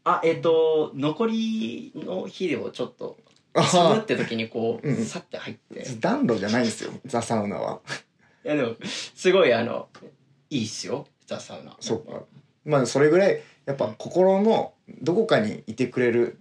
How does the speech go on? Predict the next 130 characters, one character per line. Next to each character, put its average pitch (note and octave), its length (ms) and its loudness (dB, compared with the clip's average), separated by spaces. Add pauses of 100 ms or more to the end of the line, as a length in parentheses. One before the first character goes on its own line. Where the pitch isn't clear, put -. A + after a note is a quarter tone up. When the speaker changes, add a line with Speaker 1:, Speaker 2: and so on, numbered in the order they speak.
Speaker 2:
な C3 80 -14
ん - 20 -12
か A2+ 80 -2
神 F#3+ 240 2
社 F#3 140 2
み G2+ 80 -6
た - 120 -8
い - 60 -8
な。 - 180 -10 (100)
Speaker 1:
あ D#3+ 680 4
ー。 - 200 0
Speaker 2:
最-、 A3 260 6
最 - 20 0
後 E3+ 80 4
の A#2 120 0
砦 B2+ 320 0
み C#3+ 60 2
た D3 120 2
い - 40 -2
な - 100 -8
こ - 100 -8
と - 100 -8
で A2 80 -4
す G#2+ 100 -14
か - 80 -8
ね。 C#3+ 140 -4 (240)
Speaker 1:
そ G3 200 0
う - 20 2
っ - 40 2
す - 140 -6
ね。 A#2 160 0
な B2+ 160 0
ん A#2 80 2
か、 - 180 -6 (320)
Speaker 2:
う C#3 60 -8
ん。 B2 60 -6
Speaker 1:
限 F3+ 220 -2
界 F#3+ 220 0
が F#3+ 100 -2
来 F#3 60 -10
た - 80 -10
時 F#3+ 180 -8
に、 A3 280 -6
Speaker 2:
う A2+ 40 -4
ん。 - 20 -2
Speaker 1:
な - 140 -6
ん - 20 -8
か - 20 -8
仕 - 160 -10
事 - 180 -12
行 - 60 -10
き - 60 -14
詰 D#3 200 -10
ま F#3 80 -4
っ F3+ 60 -10
た F3+ 140 -10
な F#3+ 80 -4
っ - 20 -6
て - 80 -4
時 E3+ 240 -6
に、 - 80 2
や - 80 2
っ G#2 40 -6
ぱ、 A2 80 -2
Speaker 2:
は F#2+ 40 -2
い - 40 -4
は - 60 -10
い A2+ 40 -8
は A2 60 -8
い。 - 180 -18
Speaker 1:
入 A2 240 -2
る G2 40 -8
っ - 40 -14
て - 120 -20
い - 40 -14
う - 20 -16
の F#2 80 -16
が - 60 -12
い - 40 -16
い - 80 -14
ん G#2+ 60 -12
じ - 80 -16
ゃ - 20 -20
な B2 60 -18
い A#2+ 60 -20
か - 100 -20 (160)
な。 G#2+ 140 -2
Speaker 2:
な G2 40 -6
る F#2+ 60 -6
ほ - 160 -10
ど。 - 180 -8 (460)
で、 A2+ 60 -4 (120)
そ - 180 2
ん D4+ 140 0
な、 D#4 120 -2
だ C#4+ 140 0
か D#3 80 0
ら A2 60 2
サ C4+ 200 -2
ウ C#4+ 120 0
ナ G3 120 2
の C#3+ 100 0
き C#3+ 100 -4
っ - 40 -10
か G3 140 -4
け G3+ 100 -2
で F3+ 80 -2
来 - 100 -14
た D#3 80 -6
さ、 D3 180 -4
か C#3+ 160 -6
け F3+ 100 0
る F#3 120 2
さ F#3+ 140 -4
ん F#3 200 0
が A3+ 220 -2
思 G3 440 0
う、 - 80 -2
こ G#2+ 440 -2
う、 - 360 -20
じ A#2+ 60 -2
ゃ A2+ 40 4
あ - 20 4
サ - 180 -2
ウ D#4 100 0
ナ - 180 -2
以 A3+ 120 0
外 A3 280 0
で A#2 120 0
の D#3 320 -2